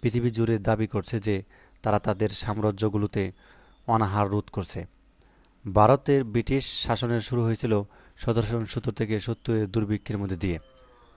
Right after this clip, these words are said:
তো এরপর তাদের পুরো শাসনকালে দুর্ভিক্ষ হয়েছে। ব্রিটিশ, আহ, ব্রিটিশ রাজ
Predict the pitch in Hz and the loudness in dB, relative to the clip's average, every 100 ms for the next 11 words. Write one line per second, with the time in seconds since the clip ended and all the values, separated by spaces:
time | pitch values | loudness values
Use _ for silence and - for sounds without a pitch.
0 | - - _ - - - - 117 127 - | -20 -20 _ -20 -20 -12 -2 -2 0 -2
1 | 120 - 131 117 - _ _ - _ _ | -2 2 2 2 0 _ _ -20 _ _
2 | - 110 107 110 - 139 131 - 120 123 | -2 0 2 0 0 0 0 -2 -6 -6
3 | 123 113 104 110 113 113 - 107 104 - | -4 -2 0 -2 -2 -4 -4 -2 -2 -4
4 | 143 165 _ _ _ - 92 110 120 143 | -6 -6 _ _ _ -10 0 0 0 -4
5 | - - - _ _ _ _ _ - 107 | -2 -8 -10 _ _ _ _ _ -8 -2
6 | 98 95 - - _ _ _ _ _ _ | 0 0 -2 -8 _ _ _ _ _ _
7 | _ _ _ _ 131 107 113 143 143 - | _ _ _ _ -14 -2 -2 0 -4 -4
8 | 117 120 127 - - | -4 2 4 2 -6